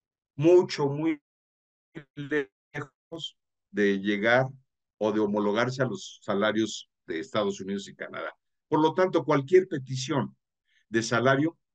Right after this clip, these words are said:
no es desmedida de ninguna manera, es más bien modesta,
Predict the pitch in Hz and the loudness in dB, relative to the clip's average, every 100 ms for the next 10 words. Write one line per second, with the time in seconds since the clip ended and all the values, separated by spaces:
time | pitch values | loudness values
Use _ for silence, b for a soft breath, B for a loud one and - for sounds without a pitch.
0 | _ - 147 156 131 117 120 127 135 101 | _ -2 2 4 4 2 -2 0 -2 -4
1 | - - 101 98 101 127 127 95 101 151 | -8 -2 0 0 -2 -2 -2 -2 -4 -4
2 | - _ _ _ 120 131 131 120 127 135 | -8 _ _ _ 2 4 4 4 4 4
3 | 113 101 113 131 - 151 180 | 4 2 4 2 0 -6 -6